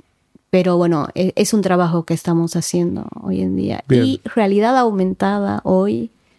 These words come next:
Speaker 1: está dando también esa posibilidad a los e-commerce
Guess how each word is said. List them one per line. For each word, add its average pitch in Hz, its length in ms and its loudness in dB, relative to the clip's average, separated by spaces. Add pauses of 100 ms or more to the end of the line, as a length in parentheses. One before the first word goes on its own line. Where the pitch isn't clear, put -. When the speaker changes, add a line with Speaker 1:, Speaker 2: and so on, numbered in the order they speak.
(380)
Speaker 1:
está 214 280 0
dando 214 280 2
también 190 380 2
esa 190 240 -2
posibilidad 175 880 -2
a 180 120 -2
los 170 200 -2
e-commerce 175 800 0